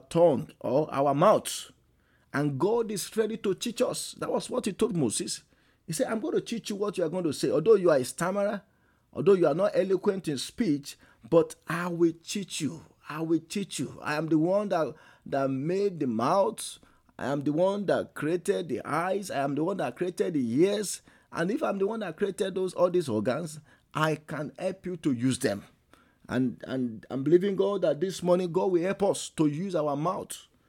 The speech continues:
in the right way in the name of Jesus. And because God was with the mouth of Moses,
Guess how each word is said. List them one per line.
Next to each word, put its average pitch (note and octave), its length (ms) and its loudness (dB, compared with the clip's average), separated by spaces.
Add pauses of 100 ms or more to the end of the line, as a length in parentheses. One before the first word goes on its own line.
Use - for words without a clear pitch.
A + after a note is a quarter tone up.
(160)
in C#3 120 -4
the C3 120 0
right D#3 300 -2
way C#3+ 140 4
in C3+ 340 -2
the C#3 120 2
name D#3 180 2
of D#3 100 2
Jesus. A#2+ 320 -4 (320)
And F3+ 140 0
because G#3+ 500 -2 (160)
God A3 460 -6
was D#3 500 -2 (260)
with D3+ 240 0
the D#3 120 2
mouth F#3+ 400 -6
of B2 160 -4
Moses, A2+ 640 -2